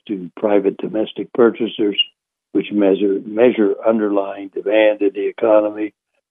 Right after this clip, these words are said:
grew at a solid two point nine percent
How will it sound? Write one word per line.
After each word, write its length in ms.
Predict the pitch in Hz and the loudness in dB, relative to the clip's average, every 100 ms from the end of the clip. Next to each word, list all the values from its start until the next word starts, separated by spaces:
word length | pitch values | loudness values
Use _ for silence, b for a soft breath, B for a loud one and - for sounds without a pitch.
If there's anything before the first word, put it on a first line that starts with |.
| _ _ - | _ _ 4
grew 300 | 117 110 104 | 6 6 2
at 60 | |
a 80 | 98 - | -2 -2
solid 400 | 107 101 95 92 _ - | 0 2 2 -2 _ 0
two 120 | 131 | 0
point 320 | 113 104 98 | 2 0 0
nine 320 | 101 98 98 | -2 -2 -2
percent 520 | 95 90 - 110 98 | -6 -10 2 2 2